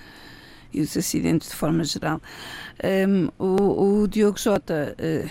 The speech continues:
representa claramente uma, uma perda no futebol português, mas não só, no futebol mundial. Ahm, foi, foi jogador do, do Futebol Clube do Porto. Eu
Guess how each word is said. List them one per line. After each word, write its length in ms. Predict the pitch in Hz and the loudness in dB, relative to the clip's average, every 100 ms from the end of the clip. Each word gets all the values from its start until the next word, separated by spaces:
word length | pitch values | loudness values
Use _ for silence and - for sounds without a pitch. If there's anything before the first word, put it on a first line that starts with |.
| - - - - - | -8 -10 -12 -20 -20
representa 640 | - - 190 190 202 185 | -14 -6 -2 0 2 0
claramente 580 | - 180 180 180 190 - | -2 0 2 2 2 2
uma, 140 | 185 196 180 175 175 151 - | 2 4 4 4 4 2 2
uma 200 | 214 208 | 2 2
perda 580 | - 190 180 156 151 - - - - - | 0 0 0 0 0 -2 -12 -16 -16 -2
no 120 | 202 | 0
futebol 420 | 208 - 185 190 190 | 0 -4 0 2 4
português, 500 | - - 202 214 226 | 2 2 2 2 4
mas 180 | 196 | 2
não 140 | 190 185 | 4 0
só, 260 | - 190 | 2 2
no 140 | 240 208 | 4 2
futebol 320 | - - 180 | -4 -4 -2
mundial. 560 | 175 175 175 170 208 - - - - - - | 2 2 2 2 2 -4 -12 -16 -16 -16 -6
Ahm, 600 | 180 185 185 170 151 - - - - - - - - | -2 2 2 2 2 -2 -12 -20 -20 -20 -20 -20 -16
foi, 440 | - 185 190 - | -4 2 2 0
foi 240 | - 214 | 0 0
jogador 440 | - 196 190 190 180 | 0 0 2 2 2
do, 300 | 190 180 170 | 2 2 2
do 140 | 170 | 0
Futebol 320 | - - 165 | -4 -2 -2
Clube 160 | 170 - | -2 -6
do 80 | 180 | -8
Porto. 440 | - 190 - - | 0 0 0 -8
Eu 100 | 170 | -10